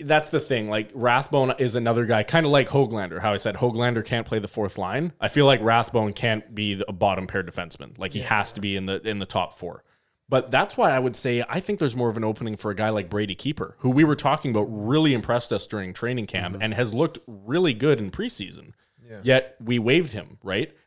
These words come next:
Speaker 1: Luckily, he cleared, and he'll be an option for the rest of the season. But, yeah, I like his play a lot more than Myers from the limited time I've seen him.
Speaker 2: Yeah. I think it's just the fact that, like, this Canucks team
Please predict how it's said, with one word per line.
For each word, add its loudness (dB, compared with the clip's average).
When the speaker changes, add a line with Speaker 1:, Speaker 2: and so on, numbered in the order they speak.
Speaker 1:
Luckily, 4
he -4
cleared, 2
and -2
he'll 0
be -2
an -2
option -2
for -10
the -6
rest 0
of -14
the -6
season. -10
But, -2
yeah, 2
I 2
like 4
his -2
play 0
a 2
lot 2
more 0
than -4
Myers -6
from 0
the 0
limited 0
time -6
I've -10
seen -6
him. -10
Speaker 2:
Yeah. -18
I -2
think 2
it's 4
just 0
the 2
fact 4
that, -4
like, -2
this 2
Canucks 0
team 0